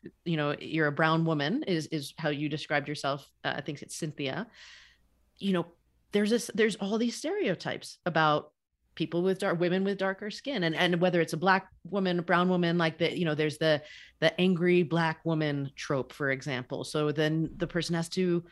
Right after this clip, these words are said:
potentially not be able to express her full range of emotions, otherwise would just be seen as a caricature, caricature of herself. And so there are all these barriers that come to, to expressing their people's truths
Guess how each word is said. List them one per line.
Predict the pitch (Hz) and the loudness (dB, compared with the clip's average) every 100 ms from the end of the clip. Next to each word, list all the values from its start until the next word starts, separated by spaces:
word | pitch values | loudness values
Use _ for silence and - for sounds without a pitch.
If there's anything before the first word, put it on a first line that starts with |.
| - _ _ - | -20 _ _ -8
potentially | 196 208 196 - 196 185 190 - - | -6 -2 -2 0 0 2 2 0 -2
not | 170 175 180 214 | 2 4 4 4
be | 214 | 2
able | 196 202 | 0 0
to | 185 | -2
express | - - 196 196 - _ _ _ | -2 0 0 0 -10 _ _ _
her | 185 196 | -4 -4
full | - 208 | 0 0
range | 208 208 | 0 0
of | 220 | 0
emotions, | 226 294 381 185 156 - | 0 0 0 0 0 2
otherwise | 175 180 185 180 175 | 2 4 4 4 2
would | 160 | 0
just | 170 - | -2 -2
be | |
seen | 170 170 165 | -4 -2 -4
as | 160 | -4
a | |
caricature, | - 170 151 - 160 - | -4 -4 -4 -6 -12 -10
caricature | - 208 170 151 147 | 0 0 0 -4 -4
of | 123 | -2
herself. | 139 139 - - | -4 -6 -10 -4
And | - 185 | -2 -2
so | - 190 180 175 - - - _ - | 2 4 4 2 -10 -20 -20 _ 2
there | 202 | 4
are | 202 | 6
all | 208 214 | 4 4
these | 226 | 2
barriers | 139 170 190 208 180 156 143 | 0 2 2 4 2 0 -2
that | 165 151 | -4 -2
come | 180 175 | -2 0
to, | 170 151 - - - - - _ _ - - | 0 0 -2 -12 -16 -16 -20 _ _ -20 -8
to | 170 | -6
expressing | - - - 156 - 202 220 | -6 -6 -2 -2 0 -2 0
their | 190 147 | 2 0
people's | - 185 151 143 | -2 -6 -6 -8
truths | - 160 269 - - | -6 -2 -2 -4 -16